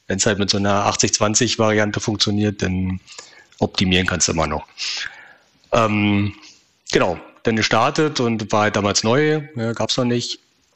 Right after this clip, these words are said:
Äh, dass man halt, äh, Sachen online direkt für einen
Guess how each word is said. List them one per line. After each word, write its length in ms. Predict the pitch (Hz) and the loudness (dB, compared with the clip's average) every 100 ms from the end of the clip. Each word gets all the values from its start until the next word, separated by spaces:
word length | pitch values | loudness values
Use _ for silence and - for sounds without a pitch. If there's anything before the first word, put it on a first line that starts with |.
| _ - - - - - | _ -20 -20 -20 -16 -4
Äh, 440 | 107 101 95 92 87 - _ _ | 0 2 2 0 -2 -10 _ _
dass 140 | - | -4
man 100 | - 90 | 0 0
halt, 180 | 90 | 0
äh, 520 | 107 92 87 - - 95 | -2 -4 -4 -6 -6 -2
Sachen 760 | - - 120 107 104 98 101 | 0 0 2 2 2 0 -2
online 540 | 117 107 107 104 101 98 | 0 2 4 4 2 2
direkt 360 | 95 98 - | 0 -2 -4
für 180 | - 98 | -2 0
einen 440 | 95 95 95 95 | 0 0 -2 -6